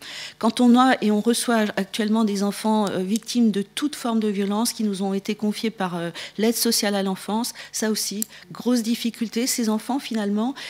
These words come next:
ils sont déjà dans des structures qui ne sont pas un cocon familial. On les met tout de suite, toujours et systématiquement, dans des postures où leur devenir est statué. Et je pense notamment à,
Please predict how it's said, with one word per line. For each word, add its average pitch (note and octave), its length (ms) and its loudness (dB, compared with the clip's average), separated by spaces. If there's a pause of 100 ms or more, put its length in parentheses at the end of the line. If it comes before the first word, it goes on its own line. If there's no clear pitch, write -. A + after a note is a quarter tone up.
(120)
ils A3 140 0
sont A#3+ 160 0
déjà A#3+ 320 0
dans A3 140 -2
des G#3+ 100 0
structures A3+ 480 -6
qui - 140 -2
ne G3 40 0
sont G3 160 -4
pas G#3 180 -6
un G3+ 100 0
cocon G#3 400 -6
familial. G3+ 600 0 (340)
On A3+ 100 4
les A#3 140 4
met A#3+ 120 6
tout A#3+ 160 -2
de - 60 -8
suite, - 320 -4
toujours B3+ 480 -2
et G#3 80 0
systématiquement, A3 920 0 (280)
dans A3 120 2
des A3 140 4
postures A3+ 800 -2
où B3+ 320 0
leur G3 240 -2
devenir A3 640 2
est F#3+ 60 -2
statué. G3 600 -4 (200)
Et G3 40 -2
je - 80 -2
pense G#3 200 -2
notamment G3+ 560 0
à, F3 160 -2